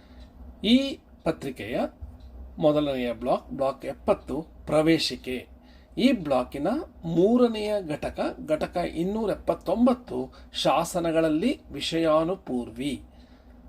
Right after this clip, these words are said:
ಅಧಿಕೃತತ್ವದ ಸೂಚನೆಗಳು. ಈ ಘಟಕದ ಪ್ರಮುಖ ಅಂಶಗಳನ್ನ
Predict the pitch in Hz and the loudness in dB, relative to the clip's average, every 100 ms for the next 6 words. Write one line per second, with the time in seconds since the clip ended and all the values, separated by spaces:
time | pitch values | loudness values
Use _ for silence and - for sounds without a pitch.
0 | - - - - 180 240 - - - 185 | -20 -20 -6 0 2 2 0 -6 -2 -2
1 | 160 - 143 185 277 - - - _ - | -2 0 2 4 2 0 -18 -20 _ -20
2 | _ - - - - - 208 - 147 110 | _ -20 -20 -20 -10 -2 -2 -2 -6 -6
3 | 117 120 131 110 - - - - - - | -6 -2 -2 -4 -10 -20 -20 -20 -20 -20
4 | - - 226 285 359 - 143 - - - | -20 -4 2 4 4 -2 -12 -6 -4 -4
5 | 120 127 135 - - - - - - - | -4 -6 -6 -10 -20 -20 -20 -20 -20 -20
6 | - 151 165 214 - - - 214 285 220 | -10 -2 0 0 -2 -2 2 4 4 2
7 | 131 113 | 0 0